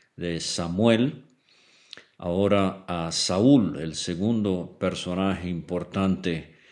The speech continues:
del libro, aunque hemos visto de cierto, eh, interés y de alguna relevancia a Elcana en el capítulo uno y al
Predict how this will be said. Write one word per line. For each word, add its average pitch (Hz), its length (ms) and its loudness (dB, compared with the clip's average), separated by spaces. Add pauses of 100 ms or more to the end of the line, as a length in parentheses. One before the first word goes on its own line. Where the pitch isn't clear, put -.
(300)
del 85 320 -2
libro, 110 500 2
aunque 104 380 0
hemos 135 280 2
visto 107 680 2 (100)
de 82 540 -6
cierto, 95 720 -2 (520)
eh, 85 280 -4
interés 98 760 2
y 80 240 -6
de 82 480 -8
alguna 92 400 0
relevancia 92 1000 0
a 73 600 -8
Elcana 113 720 0
en 87 80 -8
el 85 160 -8
capítulo 90 500 -4
uno 101 580 -4
y 82 180 -10
al 78 360 -10